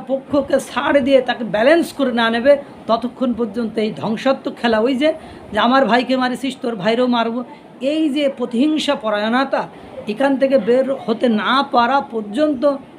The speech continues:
এ রাষ্ট্র, এই জাতির কোনো কল্যাণ কখনোই আশা করা যাবে না।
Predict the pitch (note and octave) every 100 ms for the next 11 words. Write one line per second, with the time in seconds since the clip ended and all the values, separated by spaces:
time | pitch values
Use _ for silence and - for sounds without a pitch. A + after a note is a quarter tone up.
0 | - A3+ A#3+ A#3 G#3+ - A#3+ A3+ A3+ F#3
1 | G#3 G3+ A3+ A#3 G#3 F3+ G3 G3+ A3 G#3+
2 | - - - - G#3 B3+ B3+ A3 - G#3
3 | F#3 F3 D#3+ F3 F#3+